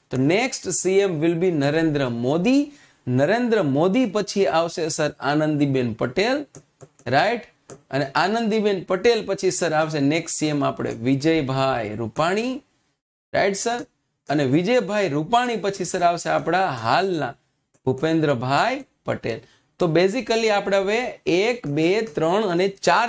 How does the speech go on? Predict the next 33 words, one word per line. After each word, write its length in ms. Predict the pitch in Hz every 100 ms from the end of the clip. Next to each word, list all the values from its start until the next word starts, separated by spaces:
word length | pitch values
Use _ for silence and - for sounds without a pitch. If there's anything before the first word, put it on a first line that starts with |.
| 214
સી 140 | - 180
એમ 140 | 180
બાકી 300 | 151 151 151
છે 120 | 156
ભણવાના. 500 | 135 131 127 131 190 - - - -
એટલે 280 | 196 247 196
આપણે 380 | 175 196 196 131 - _ _ -
પી 160 | 185
એમ 100 | 220
સિરીઝ 320 | 220 233 226 -
પણ 160 | 226 196
પૂરી 160 | 226
થઈ 220 | 214 220 214
જશે 360 | 226 - 233 240 -
અને 260 | - 180 254
સી 280 | - - 240
એમ 140 | 202
સિરીઝ 300 | 180 170 160
પણ 120 | 147
પૂરી 240 | 123 135 123
થઈ 160 | 123
જશે. 280 | 104 113 117
તો 100 | 123
મેં 220 | 147 185
તમને 220 | 185 185 156
પી 240 | - 151
એમ 180 | 190 185
ભણાવી 240 | 208 208
દીધા, 200 | 196 226
સી 220 | 208 214
એમ 160 | 185 156
ભણાવી 280 | 135 123 113
દીધા, 240 | 113 98